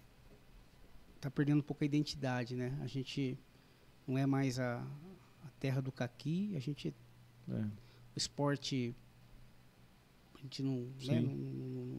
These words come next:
Speaker 1: não tem praticamente, o que tem é com to-, com toda a infraestrutura que eles investem, né?
Speaker 2: Uhum.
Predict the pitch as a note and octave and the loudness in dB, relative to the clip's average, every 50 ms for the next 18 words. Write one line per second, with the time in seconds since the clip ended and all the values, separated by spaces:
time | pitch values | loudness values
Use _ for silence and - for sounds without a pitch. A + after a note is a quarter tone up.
0 | B2+ C3+ C3 B2+ - - C#3+ D3+ F#3 F#3+ - C3+ C3 - - - B2 A#2+ A#2+ C#3 | -4 -4 -4 -4 -4 -2 0 0 0 0 0 -4 -6 -6 -6 -4 -4 -2 -2 -2
1 | E3+ G3+ - - - - C3 B2+ - - C3 C#3 C#3 C#3 C3+ C3 B2+ B2+ C3 B2+ | -2 -4 -4 -6 -8 -8 -8 -8 -4 -2 0 0 2 2 0 0 -2 -2 -4 -4
2 | C3 C#3 D3 - - - - - - - - - - - - - - - C#3 - | -4 -6 -10 -12 -14 -20 -20 -20 -20 -20 -20 -20 -20 -20 -20 -8 0 0 0 4
3 | - E3+ E3 - - E3 D3 - - F#3 A3 A3 A3+ G#3 G#3 F#3 - F#3+ - - | 4 4 4 6 6 4 4 6 6 4 6 8 8 8 8 6 6 2 0 0
4 | - E3+ C#3+ - - - D#3+ F3 E3 C#3+ - D3 C3 C#3 C3+ B2 C#3 B2 A#2+ B2 | 0 0 -2 0 2 2 4 4 4 4 2 0 0 0 0 0 0 -2 0 0
5 | C3 D#3 G3+ F#3+ - - F3 E3+ D#3+ B2+ A2 A#2+ C#3+ D3 E3 | 0 0 0 -2 -2 -2 0 2 2 2 2 2 2 0 0